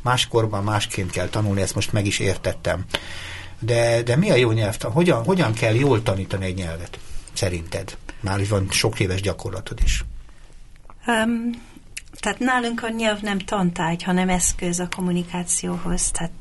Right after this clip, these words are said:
Speaker 2: öm,
Speaker 1: A suliban?
Speaker 2: Igen, igen. Tehát, ö, mivel minden, majdnem minden gyerek, aki hazánk jár, angol tanul a suliba,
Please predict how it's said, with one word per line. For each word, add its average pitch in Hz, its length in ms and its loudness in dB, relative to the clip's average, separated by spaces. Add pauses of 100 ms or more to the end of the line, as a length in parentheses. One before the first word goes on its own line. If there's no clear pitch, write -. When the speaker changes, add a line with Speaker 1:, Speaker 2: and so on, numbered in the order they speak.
(160)
Speaker 2:
öm, 185 500 2 (460)
Speaker 1:
A - 40 -6
suliban? 123 500 2 (120)
Speaker 2:
Igen, 180 440 0
igen. 180 440 -4
Tehát, - 360 -6
ö, 196 160 2 (400)
mivel 214 380 2
minden, 196 500 0 (320)
majdnem 196 360 -2
minden 196 340 0
gyerek, 180 340 0
aki 180 240 -2
hazánk 180 500 0
jár, 175 380 2 (160)
angol 180 400 2
tanul 175 320 0
a 175 60 0
suliba, 196 720 2